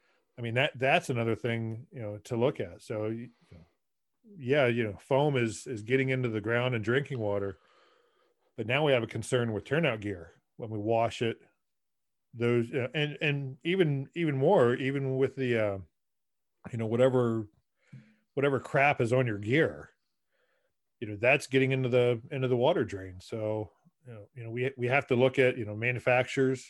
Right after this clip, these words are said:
have to look at, you know, how do we, how do we collect that? How do we filter that out, absorb it before it leaves the firehouse? You know, is there a way to do that?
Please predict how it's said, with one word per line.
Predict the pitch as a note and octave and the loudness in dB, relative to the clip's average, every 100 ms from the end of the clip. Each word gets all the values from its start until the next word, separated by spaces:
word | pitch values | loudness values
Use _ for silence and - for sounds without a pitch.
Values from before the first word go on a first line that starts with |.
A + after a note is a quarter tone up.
| _ _ _ | _ _ _
have | B2 | -6
to | B2 | 0
look | A#2+ B2 | 2 4
at, | B2 A#2 - | 2 0 -8
you | A2+ | -20
know, | G2 - | -14 -8
how | |
do | C3 | -4
we, | B2+ A#2 - | -4 -6 -10
how | C#3+ | -6
do | |
we | C3 | -6
collect | A2+ C3+ C3+ C3 | -4 0 0 2
that? | B2 A#2+ - - | 0 0 -2 -10
How | B2 | -4
do | A#2+ | 0
we | A#2+ A2+ - - - - _ _ _ _ _ | 2 0 -4 -16 -20 -20 _ _ _ _ _
filter | _ - C#3 C3+ B2 | _ 2 4 4 4
that | A#2 | 4
out, | A#2 A#2 | 4 2
absorb | G#2+ G2 B2 B2+ A2 | 0 0 4 4 2
it | - | -4
before | G2 - A#2+ A2 | -8 -2 0 0
it | G2+ - | -2 -8
leaves | G2+ B2 B2 G#2+ | 0 2 2 0
the | G#2 | -4
firehouse? | B2 A#2 F#2 F2 - - - - | -2 -2 -6 -12 -20 -20 -20 -20
You | G#2 | -14
know, | G#2+ | -8
is | A#2+ | -6
there | A2 | -2
a | G#2+ | 0
way | A2 | 0
to | G2 | -2
do | F#2+ A#2 | 0 2
that? | G#2+ F2 F2 | 2 -4 -14